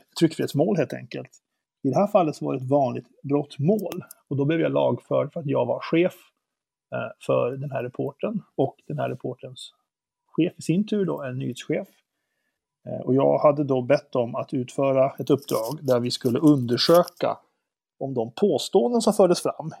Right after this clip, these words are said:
i debatten, om att det var så lätt att köpa vapen i Malmö, stämde. Och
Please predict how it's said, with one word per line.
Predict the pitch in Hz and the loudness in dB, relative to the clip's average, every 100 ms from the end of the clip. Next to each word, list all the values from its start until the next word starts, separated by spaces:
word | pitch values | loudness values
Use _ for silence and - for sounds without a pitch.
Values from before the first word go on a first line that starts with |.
| _ | _
i | |
debatten, | 147 131 - - - 139 | 0 2 2 -2 -14 -12
om | 147 | -4
att | 147 | 0
det | 151 | 2
var | 135 | 2
så | 143 | 4
lätt | 131 156 208 - - | 8 8 6 -2 -10
att | 143 | -6
köpa | 143 - 151 | -8 -2 4
vapen | 156 208 208 - 151 | 6 4 0 -14 -14
i | 160 | -8
Malmö, | 143 135 110 113 | -6 -8 -12 -20
stämde. | - 170 139 156 156 - _ _ _ _ _ _ _ _ _ _ _ _ | -6 -6 -4 -6 -8 -10 _ _ _ _ _ _ _ _ _ _ _ _
Och | 151 151 | 0 0